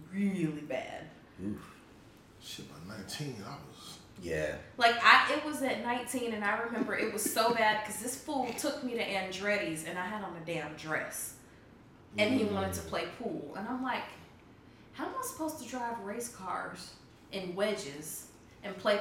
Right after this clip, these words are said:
Speaker 1: pool in a short-ass dress?"
Speaker 3: Mm.
Speaker 1: We gonna go home. Let's just take me home,
Speaker 3: Mm,
Speaker 1: 'cause
Speaker 3: he,
Speaker 1: it's
Speaker 3: he
Speaker 1: bad.
Speaker 3: didn't prep you for that date.
Speaker 1: No, I was not prepared, 'cause I would've wore sneakers, a cute pair of shorts,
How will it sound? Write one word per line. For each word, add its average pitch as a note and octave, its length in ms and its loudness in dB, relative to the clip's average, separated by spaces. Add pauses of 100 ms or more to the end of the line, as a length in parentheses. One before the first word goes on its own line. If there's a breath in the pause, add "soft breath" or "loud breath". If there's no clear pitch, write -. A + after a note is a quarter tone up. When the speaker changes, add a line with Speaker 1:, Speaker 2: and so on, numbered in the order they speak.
Speaker 1:
pool A3+ 320 -2
in E3 80 -4
a E3 80 -6
short-ass G3 600 -2
dress?" - 500 -6 (600)
Speaker 3:
Mm. G#2+ 60 -14 (1200)
Speaker 1:
We F4+ 120 2
gonna F#4 200 2
go A3+ 100 2
home. F3 400 -2 (320)
Let's G#3 240 -8
just - 120 -12
take B3+ 220 -6
me G3+ 60 -6
home, F#3 220 -6
Speaker 3:
Mm, C#3+ 100 -4
Speaker 1:
'cause G#2+ 80 -2
Speaker 3:
he, D3+ 100 6
Speaker 1:
it's B2+ 100 4
Speaker 3:
he C3 140 4
Speaker 1:
bad. D3 160 6
Speaker 3:
didn't A#2+ 320 4
prep - 240 2
you A#2 80 -4
for A#2+ 140 -4
that G2+ 200 -6
date. F#2+ 200 -8 (240)
Speaker 1:
No, F#3 100 -2
I D#3+ 260 -2
was F#3+ 140 -6
not - 240 -2
prepared, D#3+ 480 -8
'cause D#3+ 100 -10
I F#3 140 -4
would've E3+ 180 -8
wore E3+ 160 -6
sneakers, G3 760 -6 (320 loud breath)
a - 40 -14
cute - 300 -8
pair F#3 160 -4
of E3+ 80 -4
shorts, F3+ 600 -6